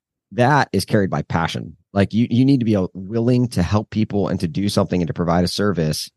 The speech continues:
honestly, for free when you start a <laughs> business, you know, so that passion really carries you, particularly in the early stages.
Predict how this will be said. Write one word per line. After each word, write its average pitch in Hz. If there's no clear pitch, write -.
honestly, 147
for 95
free 85
when 80
you 85
start 90
a -
<laughs> 156
business, -
you 110
know, 98
so 107
that 95
passion 113
really 92
carries 117
you, 90
particularly 98
in 87
the -
early 85
stages. 85